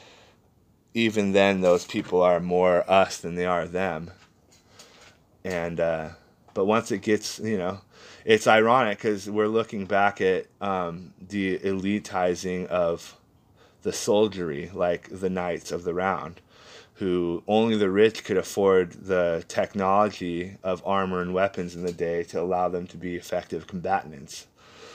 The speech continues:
And if we, if we look at the, it like the flip side, that now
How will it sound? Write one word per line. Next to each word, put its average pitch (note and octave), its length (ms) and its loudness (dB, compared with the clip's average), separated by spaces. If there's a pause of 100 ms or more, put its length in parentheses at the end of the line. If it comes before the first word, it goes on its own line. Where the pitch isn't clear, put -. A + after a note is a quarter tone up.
(360)
And C3 160 2
if B2 180 2
we, A2+ 220 2 (180)
if A#2 320 -2
we A2 200 4
look A#2 260 6
at G#2 200 2
the, A2 180 -2
it A2 200 4
like A2 220 0
the - 100 -4
flip F#3 320 2
side, G2+ 380 4
that A2 120 -2
now G2+ 540 2